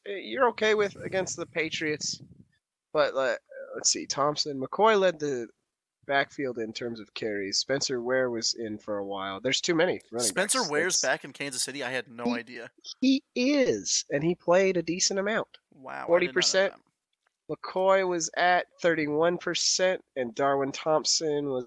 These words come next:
Speaker 1: at twenty-seven. So, in terms of percentage, Spencer Ware led the backfield in terms of most carries. LeSean McCoy led the backfield, and most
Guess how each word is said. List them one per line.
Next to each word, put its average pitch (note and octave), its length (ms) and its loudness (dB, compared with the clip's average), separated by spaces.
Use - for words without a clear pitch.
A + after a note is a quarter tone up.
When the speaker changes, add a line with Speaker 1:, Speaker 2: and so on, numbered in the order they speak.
Speaker 1:
at C3 260 0
twenty-seven. C3 800 0
So, G2+ 300 0
in - 360 -20
terms C#3+ 220 -2
of - 140 -12
percentage, C3 680 0
Spencer - 380 -8
Ware C3 280 4
led D3 240 4
the B2+ 60 -12
backfield B2+ 500 -2
in - 100 -20
terms B2+ 260 -6
of A2 80 -14
most A#2 260 -2
carries. C#3 400 2
LeSean A#2 300 -4
McCoy C#3 280 0
led B2 180 -2
the A2+ 60 -14
backfield, A2 560 -8
and G3+ 240 8
most D#3+ 340 -4